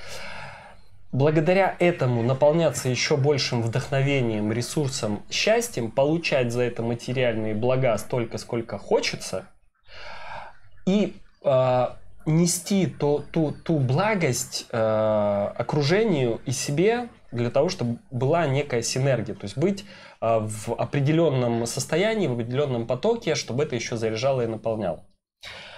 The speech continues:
И первое, м, э, напишите ваши вопросы по предназначению, по, э, раскрытию потенциала в чат. Мы их обязательно к ним вернёмся, потому что это ваше участие в этом процессе для того, чтобы вы получили максимальную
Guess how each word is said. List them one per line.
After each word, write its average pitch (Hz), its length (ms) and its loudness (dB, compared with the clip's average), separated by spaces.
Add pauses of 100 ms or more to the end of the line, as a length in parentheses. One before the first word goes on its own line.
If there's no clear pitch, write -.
(220)
И 135 380 2
первое, 190 640 4
м, 123 420 2
э, 113 400 2 (600)
напишите 151 520 0
ваши 135 320 2
вопросы 123 500 0
по 127 220 -2
предназначению, 117 920 0 (100)
по, 117 460 2 (180)
э, 107 240 0
раскрытию 120 400 -2
потенциала 113 640 2
в - 180 -18
чат. 233 320 0
Мы 127 140 0
их 131 140 -4
обязательно 113 420 -2
к - 100 -10
ним 117 140 0
вернёмся, 143 420 -2
потому 117 260 -2
что 117 160 -4
это 113 160 -2
ваше 139 320 2
участие 127 500 -2
в 120 60 0
этом 123 220 -2
процессе - 480 -4
для 107 120 -4
того, 127 160 0
чтобы 110 220 -6
вы 104 40 -8
получили 107 400 -4
максимальную 104 600 -4